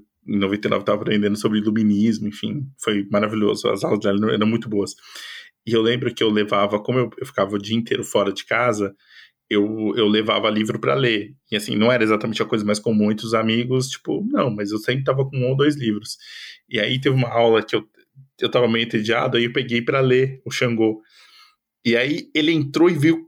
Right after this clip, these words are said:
rápido na minha, na minha direção, ele era grande, e eu fiquei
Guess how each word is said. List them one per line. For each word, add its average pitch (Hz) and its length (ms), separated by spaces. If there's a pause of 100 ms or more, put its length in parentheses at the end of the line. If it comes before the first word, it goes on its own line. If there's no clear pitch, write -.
(160)
rápido 151 480
na 131 60
minha, 127 140
na 120 220
minha 120 120
direção, 117 540
ele 104 100
era 113 140
grande, 123 540 (440)
e 127 60
eu 131 60
fiquei 160 420